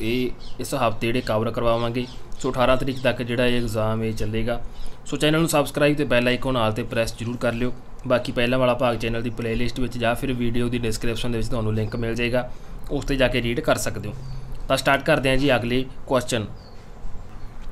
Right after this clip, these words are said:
ਤਾਂ ਪ੍ਰਸ਼ਨ ਨੰਬਰ ਇੱਕੀ ਤੋਂ ਸਟਾਰਟ ਕਰਾਂਗੇ।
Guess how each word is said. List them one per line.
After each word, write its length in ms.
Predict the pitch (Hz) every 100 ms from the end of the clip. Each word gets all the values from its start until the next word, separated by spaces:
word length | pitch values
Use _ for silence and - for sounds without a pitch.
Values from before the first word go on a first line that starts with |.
| - - - - - - - - -
ਤਾਂ 80 | 139
ਪ੍ਰਸ਼ਨ 320 | 151 156 175
ਨੰਬਰ 240 | 165 156 185
ਇੱਕੀ 340 | - - 135
ਤੋਂ 120 | 151
ਸਟਾਰਟ 300 | 147 - 120
ਕਰਾਂਗੇ। 440 | - 135 131 139